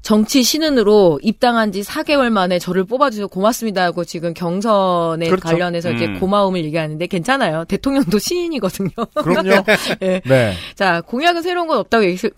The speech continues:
Speaker 1: 얘기 드렸고.
Speaker 2: 아, 맞다. 그거 중요해요.
Speaker 1: 네.
Speaker 2: 국민의힘 신인 천지빛깔입니다.
Speaker 1: 네.
Speaker 2: 왜? 사라진 사람들이 너무 많고 지난 다섯 번, 여섯 번의 선거에 연패를 하면서 돈 다 날려서 없어진 사람들 너무
Speaker 3: 맞아요.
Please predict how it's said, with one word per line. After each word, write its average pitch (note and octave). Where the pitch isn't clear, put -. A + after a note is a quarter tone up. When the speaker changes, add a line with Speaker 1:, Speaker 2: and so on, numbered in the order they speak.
Speaker 1:
얘기 F#3
드렸고. F3+
Speaker 2:
아, A2+
맞다. A2+
그거 B2
중요해요. F2+
Speaker 1:
네. D#3+
Speaker 2:
국민의힘 D3
신인 G3
천지빛깔입니다. F3
Speaker 1:
네. D#3
Speaker 2:
왜? B2
사라진 G#3
사람들이 D#3+
너무 G#2
많고 D#2
지난 D3+
다섯 A2+
번, D3+
여섯 A2+
번의 B2+
선거에 C#3
연패를 A2+
하면서 F#2+
돈 C3
다 -
날려서 A2
없어진 D3
사람들 B2
너무 D2+
Speaker 3:
맞아요. G#2